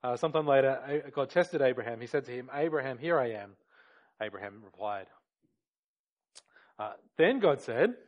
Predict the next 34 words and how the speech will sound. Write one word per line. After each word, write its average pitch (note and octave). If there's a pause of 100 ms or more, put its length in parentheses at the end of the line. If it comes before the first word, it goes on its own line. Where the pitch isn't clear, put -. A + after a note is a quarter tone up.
(580)
"Take F3
your E3+
son, F3
your D3+
only F3
son, D#3+
whom E3
you F3
love, D3+
Isaac, D3 (800)
and C3
go C#3
to D#3
the C#3+
region C#3+
of B2+
Moriah. B2+ (720)
Sacrifice D3+
him C3+
there B2+
as B2
a B2
burnt C3+
offering A#2
on A#2
a A2+
mountain A2+ (560)
I A2+
will A2+
show C#3+
you." B2 (2000)
Uh, A2+
the G2
horror B2+